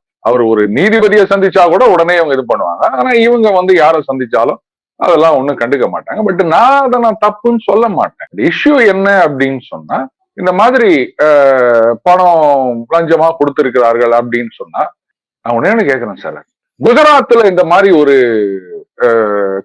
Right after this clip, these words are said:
கான்ட்ராக்டுக்கு பணம் கொடுக்கப்பட்டிருக்கின்றது அப்படின்னு செய்தி வந்திருந்தா, இன்னைக்கு அத்தனை பேரும் வந்து விசாரணை வேணும்னு கேட்டிருப்பாங்களா, மாட்டாங்களா? ஆனா இன்னைக்கு அது கூட கேட்காம இருக்காங்க அப்படின்னு சொன்னா, "மடியில் கனம் இல்லை என்றால் வழியில் பயம் இல்லை."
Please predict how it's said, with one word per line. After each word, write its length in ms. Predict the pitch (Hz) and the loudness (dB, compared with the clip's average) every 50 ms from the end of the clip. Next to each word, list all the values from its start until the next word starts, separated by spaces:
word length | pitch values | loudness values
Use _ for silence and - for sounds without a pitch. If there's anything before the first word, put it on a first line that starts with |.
| - | -2
கான்ட்ராக்டுக்கு 540 | 180 190 175 151 160 143 127 - 131 139 202 | 0 0 0 0 -2 -2 -2 -2 -2 -2 -2
பணம் 340 | - - 156 175 175 160 135 | 0 0 0 0 0 0 0
கொடுக்கப்பட்டிருக்கின்றது 880 | 139 131 127 123 123 101 113 104 110 104 95 - 98 95 98 101 120 117 | -2 0 0 0 -2 -2 -2 -2 -4 -4 -4 -8 -8 -8 -4 -2 -2 0
அப்படின்னு 440 | 104 131 143 - - - 165 202 202 | 2 0 0 0 0 -2 -2 -2 -2
செய்தி 300 | 202 - 160 185 190 165 | -2 -2 -2 0 2 0
வந்திருந்தா, 460 | 135 123 110 104 95 - - - 135 151 - - _ _ - - - _ | 0 0 -4 -6 -8 -6 -2 -2 -2 -2 -2 -8 _ _ -20 -20 -6 _
இன்னைக்கு 300 | 165 190 190 185 165 135 | -2 0 0 0 0 2
அத்தனை 560 | 110 131 170 - - 269 269 269 262 247 220 - | 2 0 0 0 0 0 2 2 2 0 0 0
பேரும் 300 | - 190 220 233 226 202 | 2 2 2 4 2 2
வந்து 200 | 170 160 185 220 | 0 2 2 2
விசாரணை 440 | 202 180 160 202 190 180 175 175 160 | 2 2 2 2 2 2 2 0 0
வேணும்னு 280 | 143 143 139 143 156 147 | 0 0 0 0 -2 -2
கேட்டிருப்பாங்களா, 460 | - 156 151 143 127 123 117 123 131 127 | -2 -2 -2 -2 -2 -2 -2 0 0 0
மாட்டாங்களா? 560 | 113 110 - 95 87 - - - - _ _ _ | -2 -2 -4 -6 -8 -8 -12 -20 -20 _ _ _
ஆனா 200 | _ 160 202 220 | _ -4 -2 -2
இன்னைக்கு 500 | 208 190 175 196 208 208 202 175 202 196 | 0 0 0 0 0 -2 0 0 0 2
அது 260 | 180 170 214 214 277 254 | 2 2 0 -2 -2 -2
கூட 260 | 277 277 262 240 220 - | 0 0 0 0 0 -2
கேட்காம 440 | 208 220 220 - - 214 214 208 202 | -2 -2 -2 0 0 0 2 2 2
இருக்காங்க 540 | 190 185 180 175 175 170 170 170 170 165 160 | 2 2 2 2 2 2 2 2 2 0 0
அப்படின்னு 280 | 151 147 156 165 160 151 156 | 0 -2 -4 -4 -4 -6 -6
சொன்னா, 500 | - 151 147 160 175 180 170 160 143 131 - - - | -6 -4 -2 2 2 4 4 4 2 0 -4 -8 -4
"மடியில் 580 | - 196 151 107 95 98 110 110 131 135 135 131 | -2 0 0 0 0 -2 -2 -2 -2 -2 -2 0
கனம் 320 | 127 143 147 165 175 151 | -2 -2 0 -2 -2 0
இல்லை 280 | 160 185 175 160 180 180 | 0 2 2 2 2 2
என்றால் 460 | 185 185 175 185 196 196 196 190 190 | 0 -2 -2 -2 0 2 2 2 2
வழியில் 400 | 180 180 175 190 185 196 196 190 147 | 2 0 0 0 0 0 -2 0 0
பயம் 280 | 143 165 185 202 202 202 | 0 0 0 0 0 0
இல்லை." 300 | 202 196 185 208 262 | 0 2 2 2 0